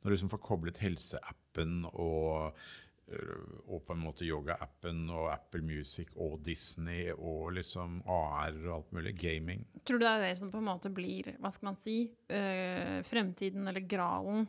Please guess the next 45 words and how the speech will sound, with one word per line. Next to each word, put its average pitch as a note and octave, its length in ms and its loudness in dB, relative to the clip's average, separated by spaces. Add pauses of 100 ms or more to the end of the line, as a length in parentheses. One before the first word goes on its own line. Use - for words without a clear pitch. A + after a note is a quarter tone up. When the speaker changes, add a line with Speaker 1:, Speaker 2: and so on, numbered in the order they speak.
(320)
Speaker 2:
det G#3 220 6
å G#3+ 140 6
bundle F#3+ 460 0
opp, - 340 2 (1040)
eller A#3 140 8
ja, A#3 180 10
å C4 140 6
tvinge, A3 460 6
hva A#3 120 2
skal B3+ 120 0
man - 20 2
si, C4+ 140 0
tvinge A3 280 0
folk G3 360 -2
inn F#3+ 240 0
i F#3+ 80 0
på A3 80 -2
en G#3+ 80 0
måte F#3+ 240 -4 (100)
et - 160 -10
s-, - 260 0
du A3 140 10
må A#3+ 140 12
velge G3+ 320 4
et E3+ 140 -2
sys-, A3 520 2
system, A3+ 500 4
du A3 60 4
velger G#3 320 2
enten G3+ 400 -4
Apple, G3+ 560 0
eller F#3 300 0
du G3 160 0
velger, F#3+ 580 -2
jeg - 160 -4
vet F#3+ 240 -2
ikke F#3+ 160 -4
hva F#3 100 -2
den G3 160 -2
andre F#3 220 -2
ville F#3 160 -4
blitt, G3 140 -6
ja, A3+ 100 4
Microsoft-delen, F#3 1500 0
eller, G3 280 0